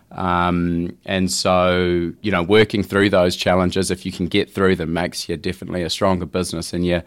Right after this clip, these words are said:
when people challenge you, you need to, I suppose, think a little bit more dynamically, which enables you to grow in the long run, if that makes sense. It's, it's almost like a,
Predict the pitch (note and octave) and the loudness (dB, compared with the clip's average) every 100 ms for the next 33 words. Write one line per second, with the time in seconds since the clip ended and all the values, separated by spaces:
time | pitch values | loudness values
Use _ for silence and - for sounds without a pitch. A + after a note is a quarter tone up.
0 | - - - - _ _ _ - G#2 G2+ | -8 -20 -20 -20 _ _ _ -4 0 2
1 | G2+ G2+ G#2 - A2+ G#2+ G2+ F#2 F2 F2 | 2 0 -2 0 4 4 4 2 0 2
2 | F2+ F2+ E2 E2+ E2+ - F2+ - E2+ - | 0 0 -2 -2 -4 -6 -8 -6 -6 -2
3 | G2+ F#2 F#2 F#2 F2+ E2+ F2 D#2+ F2 F2 | -2 -2 -4 -4 -4 -4 -4 -2 -2 0
4 | F#2 G2+ - F#2+ E2+ F2+ F2+ - - - | 2 0 -2 -4 -4 -2 -4 -4 -8 -6
5 | - - _ _ _ _ _ _ F#2 F2 | -8 -12 _ _ _ _ _ _ -6 -2
6 | E2+ G2+ G#2 G2 G2 E2 G2+ F#2+ G2 F#2+ | 2 2 4 2 0 0 2 4 6 4
7 | F#2 A2+ B2 C3 - B2 C3+ C3 - D3+ | 4 6 6 4 0 -2 -2 -4 -2 -2
8 | F#3+ - - - G#2 - G#2 G2+ F#2+ F#2 | -2 -6 -12 -12 -12 -10 -4 0 0 0
9 | F2+ F2 F2 E2+ | -4 -4 -8 -10